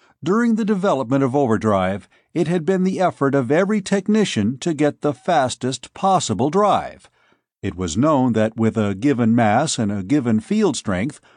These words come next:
one could get an effective speed of an unbelievable figure. Men had spent their lives trying to increase that figure.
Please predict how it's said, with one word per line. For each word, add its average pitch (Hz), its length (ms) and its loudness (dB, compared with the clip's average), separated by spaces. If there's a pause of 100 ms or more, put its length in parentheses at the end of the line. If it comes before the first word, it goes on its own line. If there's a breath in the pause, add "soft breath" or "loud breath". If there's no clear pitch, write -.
(180 soft breath)
one 190 260 2
could 202 200 -4
get 147 260 0
an 143 120 2
effective 185 580 0
speed 123 500 -2
of 139 160 0
an 143 220 2
unbelievable 180 880 0
figure. - 560 -4 (800)
Men 139 340 0
had 131 200 -2
spent 139 340 -2
their 139 160 2
lives 127 540 0
trying 127 320 -2
to 127 160 -4
increase 151 720 -2
that 104 240 0
figure. 82 560 -6